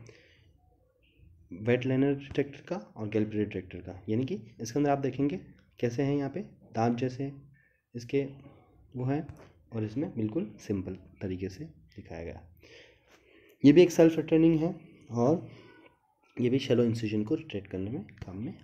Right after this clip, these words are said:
आता है। उसके बाद है Balfour with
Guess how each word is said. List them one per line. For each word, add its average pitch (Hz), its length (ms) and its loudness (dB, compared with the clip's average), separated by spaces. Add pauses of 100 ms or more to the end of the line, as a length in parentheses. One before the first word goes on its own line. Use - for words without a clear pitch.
आता - 240 -14
है। - 160 -18 (640)
उसके 123 220 0
बाद 147 260 4
है - 300 -4 (580)
Balfour 131 420 4
with 156 160 6